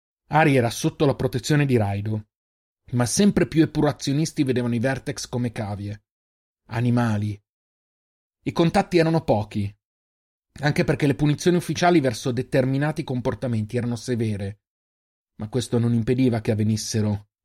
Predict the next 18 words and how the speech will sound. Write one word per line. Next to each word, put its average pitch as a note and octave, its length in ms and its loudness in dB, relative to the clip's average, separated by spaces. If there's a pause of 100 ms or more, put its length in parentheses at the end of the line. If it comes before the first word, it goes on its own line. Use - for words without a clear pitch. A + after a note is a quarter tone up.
(140)
incidenti. G#2 920 -6 (1080)
Più E3+ 140 2
volte D3 360 4
Ari A#2 320 4
era A2+ 140 -2
accidentalmente A#2+ 920 0
caduto, A2+ 680 -2 (720)
ma G2+ 80 -6
le A2 80 -4
proteste A#2 460 -2
di A2+ 100 0
Raido B2+ 320 2
erano A2 240 0
rimaste G#2+ 340 -4
inascoltate. G2+ 840 -8 (880)
Nessuno B2+ 520 -8
fece A#2 340 -8
nulla. G#2 480 -8